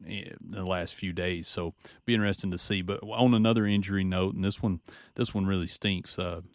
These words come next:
come, it was reported Wed-, late Wednesday night, Blake Burkhalter, uh, reliever from out of Auburn, is headed for Tommy John surgery,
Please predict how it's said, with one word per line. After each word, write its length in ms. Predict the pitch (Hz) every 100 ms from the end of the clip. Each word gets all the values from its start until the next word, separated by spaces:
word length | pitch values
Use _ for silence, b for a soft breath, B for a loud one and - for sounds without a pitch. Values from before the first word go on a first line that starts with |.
| -
come, 340 | 101 95 95
it 140 | 98 92
was 140 | 98
reported 600 | 95 - 104 98 92 85
Wed-, 280 | 120 123 104
late 200 | 107 117
Wednesday 360 | 110 107 - 98
night, 340 | 98 92 -
Blake 220 | 104 104
Burkhalter, 880 | 107 101 98 92 87 92 90 87 92
uh, 200 | 92 90
reliever 520 | 92 92 104 92 98
from 300 | 87 98 92 -
out 160 | 98 95
of 80 | 95
Auburn, 420 | 95 92 90 85 B B B B B -
is 160 | 107 135
headed 240 | 113 101
for 80 | 104
Tommy 280 | 117 107 95
John 300 | 107 104 101
surgery, 640 | 107 101 92 101 98